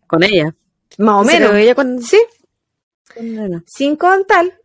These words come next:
Speaker 2: con tal. <laughs> Me puse puertorriqueña.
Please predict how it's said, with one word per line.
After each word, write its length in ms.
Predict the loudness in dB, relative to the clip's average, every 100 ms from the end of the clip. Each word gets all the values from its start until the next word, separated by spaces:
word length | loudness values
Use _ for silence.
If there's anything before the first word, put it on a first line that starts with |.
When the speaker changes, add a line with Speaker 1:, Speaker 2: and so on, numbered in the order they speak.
| _ -6
Speaker 2:
con 200 | -4 0
tal. 240 | -2 -2
<laughs> 1400 | -2 2 2 2 0 0 -2 -4 -2 0 0 -2 -4 -6 -8
Me 220 | -4 -2
puse 400 | 0 0 0 0
puertorriqueña. 680 | 2 4 4 2 2 0